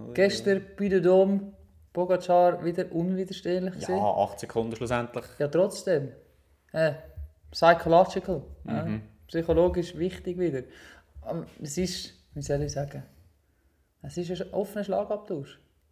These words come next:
Speaker 2: Es kann wirklich, für mich kann sie beide Richtungen
Speaker 1: Aber
Speaker 2: kippen.
Speaker 1: du bleibst beim Pogacar.
Speaker 2: Ja.
Speaker 1: Pogacar.
Speaker 2: Ja.
Speaker 1: Spannend.
Speaker 2: Obwohl er ein schwächeres Team hat.
Speaker 1: Ja. Ich bleibe beim Vingegaard,
Speaker 2: Ja.
Speaker 1: weil grundsätzlich ja, ich habe das Gefühl, das Zeitfahren,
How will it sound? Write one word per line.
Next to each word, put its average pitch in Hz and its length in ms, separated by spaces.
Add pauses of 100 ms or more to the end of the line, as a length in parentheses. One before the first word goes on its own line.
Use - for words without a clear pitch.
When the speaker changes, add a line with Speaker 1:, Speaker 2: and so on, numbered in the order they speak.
(440)
Speaker 2:
Es 139 100
kann 185 340
wirklich, 180 240
für 165 120
mich 180 160
kann 170 120
sie 165 120
beide 139 240
Richtungen 117 260
Speaker 1:
Aber 143 180
Speaker 2:
kippen. 143 160
Speaker 1:
du 127 100
bleibst 120 360
beim 117 100
Pogacar. 107 420
Speaker 2:
Ja. 160 140 (460)
Speaker 1:
Pogacar. - 840
Speaker 2:
Ja. 156 180
Speaker 1:
Spannend. - 260 (160)
Speaker 2:
Obwohl 160 240
er 202 40
ein 202 40
schwächeres 190 460
Team 160 180
hat. - 140 (520)
Speaker 1:
Ja. - 220
Ich 143 240
bleibe 139 240
beim 127 160
Vingegaard, 156 560
Speaker 2:
Ja. 117 100
Speaker 1:
weil 127 240 (1400)
grundsätzlich 151 560
ja, 208 300 (140)
ich - 0 (180)
habe - 0
das 151 160
Gefühl, 160 200
das 156 140
Zeitfahren, 160 540